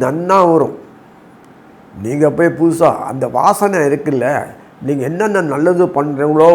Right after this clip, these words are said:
பாரம்பரிய செயல்படாம விடாம எல்லாம் பண்ணிட்டு இருந்தீங்களோ, தொடர்பு வச்சிருந்து அத்தனை க-, நல்லது ப-, செயல்களெல்லாம் குழந்தைகள் தானா பண்ண ஆரம்பிக்கும். நீங்க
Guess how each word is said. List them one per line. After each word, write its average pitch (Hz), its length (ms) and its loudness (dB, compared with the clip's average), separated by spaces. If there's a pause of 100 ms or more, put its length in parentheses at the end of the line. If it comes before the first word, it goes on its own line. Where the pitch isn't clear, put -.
(140)
பாரம்பரிய 147 480 0
செயல்படாம 139 520 2
விடாம 143 480 4
எல்லாம் 143 240 2
பண்ணிட்டு 135 320 -2
இருந்தீங்களோ, 123 400 -2 (160)
தொடர்பு 135 300 -2
வச்சிருந்து 117 340 -6 (120)
அத்தனை 147 360 -4
க-, 123 180 -6
நல்லது 160 340 -2 (100)
ப-, 123 100 -12 (340)
செயல்களெல்லாம் 147 580 2 (200)
குழந்தைகள் 160 560 0
தானா 147 260 -2 (220)
பண்ண 135 240 -4
ஆரம்பிக்கும். 120 480 -8 (420)
நீங்க 139 160 -6